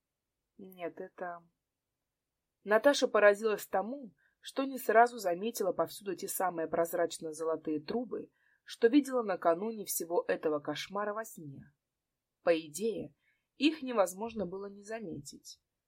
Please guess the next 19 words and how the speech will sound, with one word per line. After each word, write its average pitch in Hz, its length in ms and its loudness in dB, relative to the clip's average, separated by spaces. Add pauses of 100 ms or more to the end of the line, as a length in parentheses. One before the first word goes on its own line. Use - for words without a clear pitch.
(120)
Они 196 320 -2
были 214 220 -6
повсюду, - 720 -6 (360)
огромные, 170 800 -6 (360)
диаметром 214 640 0
не 190 120 -16
меньше 208 420 -8
метров 208 560 -8
трёх - 460 -6
каждая. 147 640 -6 (560)
Вели 214 300 0
прямо 208 380 -4
из - 180 -14
неба 147 460 -14 (280)
и 202 120 -12
заканчивались 175 880 -4
на 170 100 -8
поверхности 185 640 -6
земли. 180 500 -12